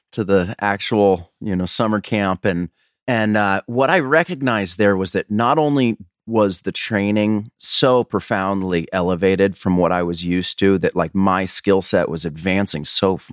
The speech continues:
so much. What I recognized is that, oh my goodness, if I actually wanna compete in this,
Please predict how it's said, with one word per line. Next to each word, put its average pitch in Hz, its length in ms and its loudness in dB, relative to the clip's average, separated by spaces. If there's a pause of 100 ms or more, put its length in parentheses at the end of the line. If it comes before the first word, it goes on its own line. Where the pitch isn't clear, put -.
so 98 180 -2
much. 92 280 -2 (300)
What 139 140 2
I 143 60 2
recognized 107 600 0
is 87 120 -6
that, 87 160 0 (220)
oh 147 100 0
my 156 140 -2
goodness, 95 520 0 (140)
if - 160 0
I 165 140 2
actually 151 220 -4
wanna 101 380 0
compete 107 560 -8
in 85 240 0
this, - 400 -8